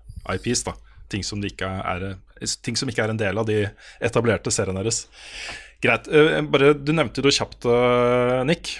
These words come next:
men, eh, eh, Warcraft tre, tre Reforged ble også presentert.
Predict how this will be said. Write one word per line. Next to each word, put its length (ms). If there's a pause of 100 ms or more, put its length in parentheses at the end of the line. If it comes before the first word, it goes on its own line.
men, 300
eh, 460 (200)
eh, 80
Warcraft 440
tre, 220 (100)
tre 280
Reforged 720
ble 120
også 340 (420)
presentert. 640